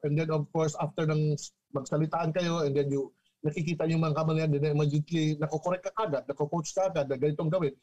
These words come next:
So, hindi ba wasting time? Yung wala, kasi immediately, alam ka agad ang mali. Hindi na yung mga after one week mo pa malaman, or maybe ang dami-dami na reject na, na mga transaction sa'yo,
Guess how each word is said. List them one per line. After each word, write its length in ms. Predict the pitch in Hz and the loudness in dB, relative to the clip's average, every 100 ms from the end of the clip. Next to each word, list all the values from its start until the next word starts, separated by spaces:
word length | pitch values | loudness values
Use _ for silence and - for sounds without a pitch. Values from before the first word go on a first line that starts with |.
| _ | _
So, 140 | - 269 | -2 0
hindi 180 | 269 | 0
ba 80 | 262 | 0
wasting 480 | 240 220 214 202 165 | 4 2 2 0 0
time? 240 | 139 127 110 _ _ _ - | 0 -4 -10 _ _ _ -6
Yung 100 | 190 | -2
wala, 220 | 196 220 202 180 - - - - - | 0 0 -2 -6 -10 -14 -18 -16 -6
kasi 220 | 185 285 214 | -2 -2 0
immediately, 480 | 202 202 160 156 285 | 2 2 2 2 0
alam 240 | 180 185 | 0 0
ka 100 | 170 | 0
agad 160 | 160 165 | 0 0
ang 120 | 139 | 0
mali. 240 | 139 214 151 | 2 2 2
Hindi 100 | 196 | 2
na 160 | 185 | 0
yung 140 | 180 165 | 2 2
mga 240 | 151 147 | 2 0
after 320 | 151 - 160 | -4 -4 0
one 220 | 151 143 151 | 2 4 2
week 100 | 160 | 2
mo 80 | 156 | -2
pa 80 | 160 | 0
malaman, 580 | 156 208 269 202 190 180 _ _ - | 2 2 2 2 0 -2 _ _ -2
or 140 | 170 | 0
maybe 320 | 180 180 208 | 2 2 2
ang 100 | 202 | 4
dami-dami 800 | 165 214 285 311 285 262 240 240 | 4 4 4 2 2 0 0 0
na 100 | 226 | 0
reject 380 | 208 175 185 196 | 0 0 0 -2
na, 160 | 196 190 | -2 0
na 240 | 185 180 | 2 2
mga 320 | 175 170 165 | 0 -2 -4
transaction 460 | 165 165 - - 156 | -6 -6 -8 -2 -2
sa'yo, 260 | 165 151 | 2 2